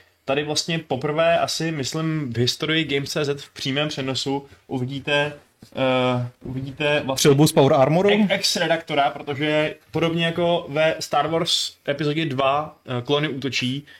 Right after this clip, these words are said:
Speaker 1: je v této přilbě schovaná hlava Jiřího Sváka, který odmítl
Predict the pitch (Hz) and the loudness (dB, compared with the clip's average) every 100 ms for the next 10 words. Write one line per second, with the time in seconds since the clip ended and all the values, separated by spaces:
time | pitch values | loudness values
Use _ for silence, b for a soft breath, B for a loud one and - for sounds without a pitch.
0 | b b 131 135 135 - 131 156 139 127 | b b 0 0 0 -2 -4 -2 -2 2
1 | 127 131 - - - 127 127 135 123 123 | 2 2 0 -4 -2 0 2 2 2 2
2 | 127 127 120 120 139 - 120 110 110 104 | 2 2 -2 0 -2 0 0 0 0 -2
3 | 110 - - 120 127 120 123 127 127 | -4 -8 -2 -2 -2 -2 -2 0 0